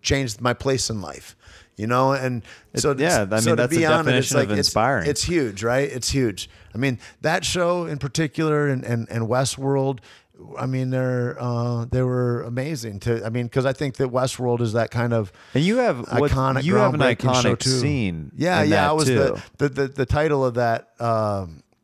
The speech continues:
Speaker 1: I was in a few of 'em, but I was mostly in as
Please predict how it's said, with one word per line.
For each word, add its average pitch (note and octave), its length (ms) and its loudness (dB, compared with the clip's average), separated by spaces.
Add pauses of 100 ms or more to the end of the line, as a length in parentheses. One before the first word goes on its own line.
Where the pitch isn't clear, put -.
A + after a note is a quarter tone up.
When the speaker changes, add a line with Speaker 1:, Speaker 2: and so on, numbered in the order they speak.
(720)
Speaker 1:
I - 60 -4
was D3+ 100 0
in E3+ 100 2
a C3 60 0
few D#3 200 0
of B2 100 0
'em, A2+ 100 0
but A2 100 0
I A2 60 2
was A2 100 -2
mostly B2+ 380 -2
in A2+ 100 -2
as F#2+ 160 -4